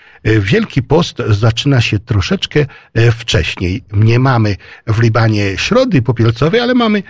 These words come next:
poniedziałek, e, popielcowy. I dzisiaj wszyscy, ale to proszę mi wierzyć, że no nie wiem, chyba że ktoś chory obłożnie albo nie wiem, nie może, e, żeby nie poszedł na chwilę do kościoła, żeby skorzystać,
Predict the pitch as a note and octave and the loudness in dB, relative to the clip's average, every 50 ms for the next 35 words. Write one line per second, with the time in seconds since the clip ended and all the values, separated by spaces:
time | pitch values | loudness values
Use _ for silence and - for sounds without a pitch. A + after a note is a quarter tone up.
0 | - _ _ _ _ - F3+ F3+ E3 D#3+ C#3+ A#2+ - A#2 G#2+ F#2 G2 G2+ G#2+ - | -14 _ _ _ _ 0 2 2 4 4 2 2 2 2 2 2 2 0 0 -2
1 | - - _ _ _ _ - - A2+ A#2 A#2 A2+ A2+ A2+ - B2+ A2 - B2+ B2+ | -4 -12 _ _ _ _ -4 0 2 2 4 2 2 0 -2 -4 -2 0 0 0
2 | A#2 - - - F#3 E3+ B2 A2 G#2 F2+ - - _ _ _ _ _ _ _ _ | 0 0 0 0 2 2 2 2 0 -2 -6 -14 _ _ _ _ _ _ _ _
3 | _ _ _ _ _ _ - C3+ A#2 F#2+ E2+ - B2+ B2 A2 - C#3 D3+ F#3 F#3+ | _ _ _ _ _ _ -2 -2 -2 -2 -2 -2 -2 0 0 0 0 -2 -2 -4
4 | E3+ - - _ _ _ - - G2 - - - - - G#3+ - - - - - | -6 -12 -16 _ _ _ -6 -6 -6 -4 -4 -4 -2 0 0 0 -2 -6 -12 -12
5 | - G2 F#2+ G2 A#2 A#2+ B2+ A#2 - A#2 A2 - - - F#3+ F#3 - - D3 C3 | -10 -8 -4 -2 0 0 0 0 -2 -4 -2 0 0 2 2 2 2 2 2 2
6 | A#2 D3+ A#2 A#2+ A#2+ G#2+ F#2+ G#2 G2 - - - - - - - - B2 B2+ A2+ | 2 2 2 2 0 0 0 -2 -6 -12 -12 -14 -16 -18 -14 -6 -2 0 0 2
7 | G#2+ C3+ C3+ C3 C3 C3+ C#3 C3+ A#2+ A2+ A2+ A2+ F#2+ C3+ B2 A#2 A2+ B2+ C3 - | 2 2 2 2 2 2 2 0 0 0 0 0 2 2 2 2 2 0 -2 -2
8 | - A#2 G#2+ - - B2+ A#2+ A2 A2+ G#2+ G2+ A2 G#2 G#2+ B2 C3+ A#2 A2 A2+ A#2 | 0 -2 0 0 2 2 2 2 2 2 0 0 0 2 2 2 2 2 0 0
9 | A2 - - - - - - - G#2+ A#2 A#2+ A2+ A#2 A#2 B2 A#2+ A2 G2+ A#2 A2 | 0 -2 -6 -12 -18 -12 -6 -2 0 0 2 2 2 2 2 2 2 2 2 2
10 | A2+ A#2 A#2+ A#2+ B2+ C#3 B2 A2+ G#2+ B2 B2+ - - - - - - B2+ A#2+ A#2+ | 2 2 2 2 2 2 2 2 0 0 -2 -4 -6 -16 -12 -4 0 0 2 2
11 | G#2+ G#2 A#2+ B2 A2+ A#2+ A#2 B2 A#2+ A2+ B2 A#2 - - B2 G#2+ - - B2 A2 | 2 2 2 2 2 2 2 2 0 0 0 -2 0 0 -2 -2 -2 -4 -4 0
12 | A2+ B2+ A#2+ G#2+ - - D3+ D3 B2 A#2+ G#2+ A2 G#2+ - A2 - - - - C3+ | 0 2 0 0 -2 -2 -2 0 2 2 2 0 0 0 -2 -2 -2 0 0 2
13 | A#2+ B2 B2 A2 A2+ G2+ A2+ A2+ - - - G#2 A#2 A#2+ - - - A2+ G#2+ - | 2 2 2 0 0 -2 -2 -4 -4 -2 -2 0 0 0 -2 -2 -2 -2 -2 -2